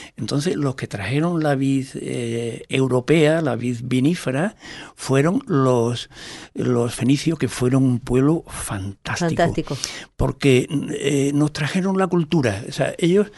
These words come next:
Speaker 1: la cultura, hay que tener, nosotros tenemos un poco una, una deformación
Speaker 2: Ujú.
Speaker 1: de nuestra mentalidad,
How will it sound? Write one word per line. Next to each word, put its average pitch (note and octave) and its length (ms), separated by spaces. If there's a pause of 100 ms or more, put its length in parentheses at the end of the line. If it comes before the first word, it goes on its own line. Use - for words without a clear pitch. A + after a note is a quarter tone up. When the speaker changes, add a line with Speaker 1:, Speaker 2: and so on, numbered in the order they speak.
(260)
Speaker 1:
la B2 160
cultura, C3 480
hay C#3+ 80
que B2+ 100
tener, B2+ 460 (160)
nosotros D3 460
tenemos D3 360
un C#3+ 80
poco C#3+ 240
una, C#3+ 300
una C#3+ 520
deformación C#3 800 (200)
Speaker 2:
Ujú. D#3+ 220
Speaker 1:
de C#3+ 100
nuestra C#3+ 340
mentalidad, C#3+ 640